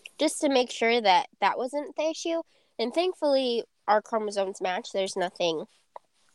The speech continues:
wrong within that. But now they want me after my second cycle happened. So I've already had my first one, thankfully. I didn't think that that was ever gonna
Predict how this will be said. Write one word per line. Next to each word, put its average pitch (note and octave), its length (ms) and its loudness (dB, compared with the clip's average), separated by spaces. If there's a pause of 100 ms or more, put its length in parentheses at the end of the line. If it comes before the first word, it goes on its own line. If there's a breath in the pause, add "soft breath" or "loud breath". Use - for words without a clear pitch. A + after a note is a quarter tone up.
(300)
wrong G#3+ 240 6
within F#3 340 -2
that. G3 260 4 (800 soft breath)
But B3 200 6
now B3 480 4
they A#3+ 480 2
want G3+ 300 -6
me G#3+ 180 -2
after G#3 360 -4
my E3+ 160 -4
second A3+ 500 -2
cycle G3 380 4
happened. F3+ 480 -2
So A3 100 0
I've G3 180 2
already C#4 340 6
had C4+ 180 2
my G#3+ 140 0
first G3+ 300 -4
one, E3 220 -8
thankfully. F3 580 -4
I G3+ 100 -4
didn't F3+ 380 -6 (200)
think - 340 -10
that - 160 -4
that - 180 0
was - 120 -4
ever - 220 -4
gonna F#2+ 380 -4